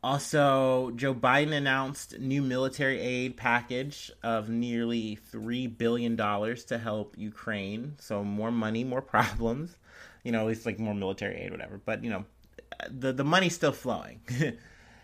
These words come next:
It, it definitely shows that this is just something that is going to continue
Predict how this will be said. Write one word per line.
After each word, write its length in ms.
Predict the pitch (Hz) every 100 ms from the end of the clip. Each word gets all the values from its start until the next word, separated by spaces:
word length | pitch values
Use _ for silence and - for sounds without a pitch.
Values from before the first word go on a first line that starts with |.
| - - - -
It, 240 | 117 107 -
it 160 | 127
definitely 320 | 147 143 151 143
shows 500 | - 131 131 127 113
that 280 | 123 120 110
this 240 | 127 -
is 460 | 131 120 117 113 - _
just 240 | 120 135 -
something 260 | 151 151 139
that 140 | 127
is 80 | 113
going 360 | 113 127 131
to 140 | 113 127
continue 680 | 113 104 147 147 139 135